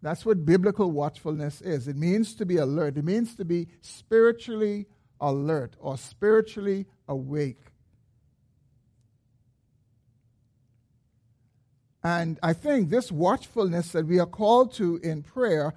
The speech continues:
alerts us to this reality of spiritual warfare and spiritual opposition that comes against us, generally, but certainly specifically when we are praying.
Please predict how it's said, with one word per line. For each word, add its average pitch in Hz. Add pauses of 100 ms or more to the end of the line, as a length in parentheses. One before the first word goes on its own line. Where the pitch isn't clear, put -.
(200)
alerts 175
us 147 (280)
to 165 (340)
this 175
reality 165
of 143 (100)
spiritual 226
warfare 156 (280)
and 135
spiritual 240
opposition 151 (340)
that 135
comes 127 (340)
against 135
us, - (300)
generally, 156
but 143
certainly 185
specifically 151 (380)
when 131
we 131
are 127
praying. 131